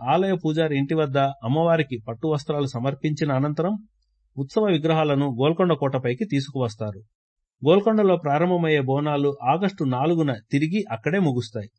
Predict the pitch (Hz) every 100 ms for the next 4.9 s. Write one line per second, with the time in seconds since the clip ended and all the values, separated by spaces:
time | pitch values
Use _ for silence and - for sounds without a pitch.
0 | _ _ _ 151 165 180 190 170 - -
1 | 135 175 185 180 175 196 196 - 151 175
2 | 170 160 156 151 147 156 151 151 160 -
3 | - 139 180 180 165 165 165 135 131 160
4 | 175 175 160 151 160 160 156 180